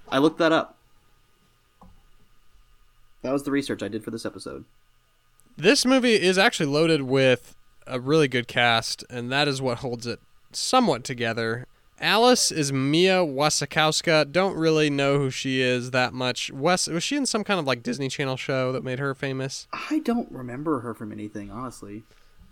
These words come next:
Speaker 2: I wanna say, like, Phil of the Future or something, maybe, or,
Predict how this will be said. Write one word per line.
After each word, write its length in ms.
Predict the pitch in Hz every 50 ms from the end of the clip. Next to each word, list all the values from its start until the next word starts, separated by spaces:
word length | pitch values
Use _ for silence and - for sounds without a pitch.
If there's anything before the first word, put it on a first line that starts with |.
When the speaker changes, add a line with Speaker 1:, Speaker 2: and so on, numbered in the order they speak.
| _ - - - -
Speaker 2:
I 60 | -
wanna 160 | 143 196 214
say, 240 | - - 202 185 180
like, 160 | 165 131 113
Phil 260 | - - - 143 139 143
of 100 | 135 120
the 100 | 107 104
Future 540 | - - - - 156 165 - - 180 165 170
or 20 | 170
something, 480 | - - 175 170 165 - 175 170 175
maybe, 500 | 170 170 170 170 170 170 170 165 165 156
or, 360 | 127 123 110 101 107 117 120